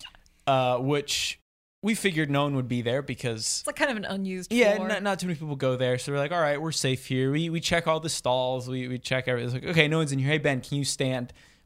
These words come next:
Speaker 1: by the door? Make sure no one comes in." Apparently, I had to turn a couple people away. But anyway, we're in the middle of shooting. We've got a C two hundred camera. That's what we use, Canon C two hundred. We've got a C two hundred camera set up. I've got a boom pole. I'm in the stall hanging it over Kurt.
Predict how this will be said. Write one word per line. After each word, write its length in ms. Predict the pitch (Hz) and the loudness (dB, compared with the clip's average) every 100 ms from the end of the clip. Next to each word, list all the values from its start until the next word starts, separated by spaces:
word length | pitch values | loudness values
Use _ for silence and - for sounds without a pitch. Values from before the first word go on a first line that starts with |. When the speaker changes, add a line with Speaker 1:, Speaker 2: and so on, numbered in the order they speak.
| - | 2
Speaker 1:
by 100 | 185 | 2
the 100 | 170 | 2
door? 260 | 160 147 151 | 0 0 0
Make 160 | 160 | -4
sure 140 | - 156 | -2 -2
no 60 | |
one 120 | 143 135 | -2 0
comes 260 | 135 131 | 0 0
in." 80 | 127 | 0
Apparently, 280 | 160 202 139 | 0 2 0
I 20 | |
had 120 | 135 | 0
to 40 | - | -2
turn 140 | 127 | -4
a 40 | 117 | -2
couple 220 | 113 - | -4 -6
people 240 | 117 - 92 | -12 -8 -4
away. 180 | 95 | -4
But 140 | 85 135 | 0 2
anyway, 380 | 196 185 147 143 - - - | 4 4 2 0 -14 -20 -8
we're 120 | 156 180 | -2 0
in 80 | |
the 60 | 180 | 2
middle 260 | 147 151 151 | 2 2 0
of 80 | |
shooting. 400 | - 131 131 131 | -2 0 2 2
We've 180 | 131 123 | 0 0
got 320 | 135 127 127 - _ - | 2 2 0 -8 _ 0
a 300 | 127 120 113 | 2 2 0
C 300 | - - 190 | 0 0 2
two 160 | - 214 | 2 0
hundred 380 | 156 165 151 135 | 0 -2 -4 -4
camera. 260 | 123 117 | -2 0
That's 180 | 135 127 | 0 0
what 80 | 123 | -2
we 20 | |
use, 100 | 120 | -4
Canon 260 | - 113 117 | 0 -2 0
C 140 | - | -2
two 160 | 123 123 | -4 0
hundred. 280 | 117 113 127 | 0 0 -2
We've 100 | 123 | 2
got 160 | 120 | 2
a 120 | 117 110 - - | 2 -2 -12 -6
C 220 | - 160 | 0 2
two 140 | 170 | 2
hundred 300 | 151 147 147 | 2 2 0
camera 280 | 143 139 135 | 0 2 2
set 220 | 127 135 127 | 2 2 2
up. 160 | 127 | 2
I've 200 | - 139 | 0 2
got 160 | 147 143 | 2 2
a 40 | |
boom 300 | 127 135 135 | 2 0 0
pole. 460 | 135 - 135 135 135 | -2 0 0 0 -2
I'm 220 | 135 127 | -2 -2
in 160 | 120 135 | 0 0
the 80 | 127 | 0
stall 380 | - 127 127 120 | 0 2 2 0
hanging 280 | 135 131 | -2 0
it 80 | 123 | 0
over 320 | 123 120 120 | 0 0 -4
Kurt. 400 | 117 - 120 - | -6 -2 -2 -2